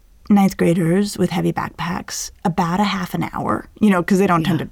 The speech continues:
Speaker 1: truck it. Um, I would also put a vote in for that. And, you know, it's, um, a lot of healthy exercise. I know how heavy the backpacks are. I've got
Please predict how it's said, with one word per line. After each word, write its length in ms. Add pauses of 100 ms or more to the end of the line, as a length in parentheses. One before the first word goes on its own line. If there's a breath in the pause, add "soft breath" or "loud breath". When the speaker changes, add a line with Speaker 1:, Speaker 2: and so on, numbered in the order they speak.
Speaker 1:
truck 280
it. 160 (920 loud breath)
Um, 580 (480)
I 460
would 220
also 300
put 200
a 80
vote 240
in 160
for 200
that. 300 (420)
And, 580
you 80
know, 240
it's, 520
um, 540 (220)
a 80
lot 220
of 100
healthy 340
exercise. 800 (300 loud breath)
I 80
know 200
how 160
heavy 220
the 80
backpacks 420
are. 200
I've 140
got 280